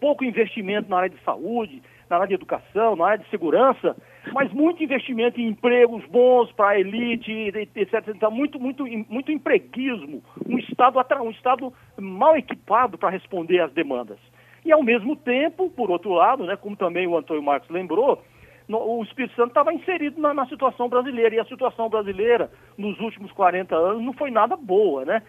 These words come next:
Sim, nós tivemos aquele interregno ali depois de mil no-, de dois mil e três, que a economia mundial cresceu, sobretudo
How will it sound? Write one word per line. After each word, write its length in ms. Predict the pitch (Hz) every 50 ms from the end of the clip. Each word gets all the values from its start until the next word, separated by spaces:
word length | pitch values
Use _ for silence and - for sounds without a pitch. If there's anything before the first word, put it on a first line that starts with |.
| - - - _ _
Sim, 160 | - 277 233
nós 180 | 185 196 196 -
tivemos 300 | - 226 220 247 262 247 240
aquele 260 | 233 - 254 240 226
interregno 640 | 220 208 226 208 185 180 202 214 208 196 170 170 165
ali 100 | 156 170
depois 320 | 156 165 165 - 185 190
de 80 | 151 160
mil 120 | 170 190
no-, 100 | 185 - _ _ _ _ _ -
de 80 | 165 170
dois 200 | - 196 180 170
mil 160 | 170 180 190 196
e 40 |
três, 360 | - - 180 202 233 294 254 - - - - - - - - -
que 80 | - 226
a 60 | 208
economia 480 | 190 214 226 220 214 190 196 202 196
mundial 560 | - 180 185 165 185 185 165 151 143 113 104 - - - _ _ -
cresceu, 600 | - 240 226 - - - - - 185 220 277 277
sobretudo 500 | - - 226 196 - - 214 196 196 190